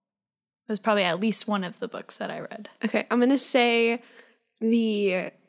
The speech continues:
Speaker 2: twenty-four hour readathon is the lie, because I feel like I've heard every single one of your high school stories, and you've never mentioned a readathon before.
Speaker 1: Okay. So I, in fact, have never won a readathon,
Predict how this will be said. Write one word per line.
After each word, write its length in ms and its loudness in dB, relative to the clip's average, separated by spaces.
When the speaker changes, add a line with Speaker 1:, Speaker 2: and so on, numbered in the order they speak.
Speaker 2:
twenty-four 320 4
hour 160 4
readathon 600 0
is 240 0
the 440 -2
lie, 540 2
because 460 0
I 140 6
feel 200 2
like 120 2
I've 140 2
heard 240 0
every 220 0
single 260 2
one 140 -2
of 60 -6
your 100 -2
high 120 -4
school 220 0
stories, 400 2
and 160 4
you've 180 2
never 360 4
mentioned 380 0
a 40 0
readathon 480 -4
before. 500 -2
Speaker 1:
Okay. 280 0
So 540 4
I, 120 8
in 220 4
fact, 380 2
have 260 0
never 320 2
won 640 2
a 80 4
readathon, 760 -2